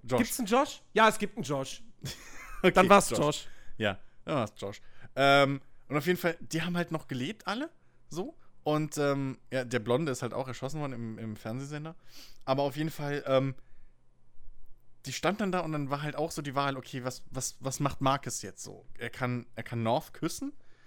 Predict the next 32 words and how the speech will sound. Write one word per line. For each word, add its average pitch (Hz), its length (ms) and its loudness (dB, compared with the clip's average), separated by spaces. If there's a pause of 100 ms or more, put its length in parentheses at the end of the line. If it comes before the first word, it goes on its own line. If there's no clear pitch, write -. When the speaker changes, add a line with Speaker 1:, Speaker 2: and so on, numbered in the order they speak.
(440)
Speaker 1:
er 127 100 -6
kann, 135 380 -4
äh, 127 160 -4
irgendwie 131 460 -6
auf 127 120 -8
die - 80 -12
Polizisten - 480 -10
zustürmen, 208 560 -8
glaub 190 280 -2
ich, 190 200 -8
und 156 460 -6 (200)
eine 131 420 -6
Rede 131 280 4
halten 160 320 -6
oder 101 160 -4
sowas. 98 320 -6 (280)
Speaker 2:
Mhm. 143 260 0
Speaker 1:
Und 147 120 0
das 143 200 -2
Letzte 160 340 0
war, 139 160 -2
er 131 80 -2
kann 131 340 -6 (400)
anfangen 127 320 -2
zu - 120 -6
singen. 127 320 2 (680)
Speaker 2:
Mhm. 208 200 0 (560)
Speaker 1:
Und, 143 280 -4 (580)
und 147 160 -4
die 151 80 0
Androiden 160 340 0
haben 139 140 -2